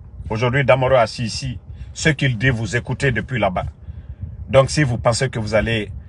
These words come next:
manipuler la conscience, vous allez tout faire, je vous ai dit. Vous pouvez créer des systèmes là-bas pour réduire le début de connexion et faire autre chose.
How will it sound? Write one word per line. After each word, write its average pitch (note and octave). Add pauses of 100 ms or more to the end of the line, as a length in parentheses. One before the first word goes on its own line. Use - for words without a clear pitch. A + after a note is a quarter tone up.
(200)
manipuler D3 (880)
la A2+
conscience, C#3+ (180)
vous D3+
allez A#3+
tout D4
faire, E3+
je B2+
vous C3
ai -
dit. C#3+ (1400)
Vous A2
pouvez -
créer C#3 (1160)
des C#3+
systèmes F3
là-bas C#3+
pour B2+
réduire D3 (1500)
le C3
début E3+
de D#3
connexion D3
et C3
faire D3
autre C3
chose. D3